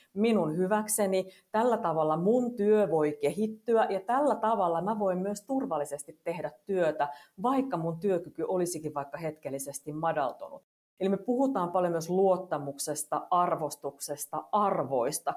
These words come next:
mikä on myös tärkeä osa sitä yrityksen kulttuuria.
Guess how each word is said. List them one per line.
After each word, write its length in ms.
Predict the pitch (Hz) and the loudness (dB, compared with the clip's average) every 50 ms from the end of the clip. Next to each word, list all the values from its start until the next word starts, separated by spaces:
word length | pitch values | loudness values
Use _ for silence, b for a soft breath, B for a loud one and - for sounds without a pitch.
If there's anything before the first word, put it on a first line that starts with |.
| - _ _ | -6 _ _
mikä 260 | - 180 180 190 185 | -6 0 2 2 4
on 220 | - 196 196 202 196 | 4 4 2 2 2
myös 320 | 185 180 180 175 175 175 | 2 2 2 2 2 0
tärkeä 520 | - 185 180 170 165 165 - 151 143 143 | 0 0 2 2 0 -2 -2 -2 0 0
osa 300 | - 151 147 - 147 139 | 0 0 -2 -2 -4 -4
sitä 340 | 139 - 139 135 139 135 131 135 B B B B _ | -4 -6 -6 -4 -2 -4 -4 -4 B B B B _
yrityksen 640 | 180 170 160 147 139 143 143 135 - - 143 135 131 | 2 2 2 2 0 -2 -4 -4 -4 -4 -4 -6 -8
kulttuuria. 880 | 135 - 151 135 139 139 139 - - - 131 123 120 127 - 76 127 180 | -6 -4 -4 -2 -2 -4 -6 -10 -8 -4 -4 -2 -2 -4 -2 -2 -2 -2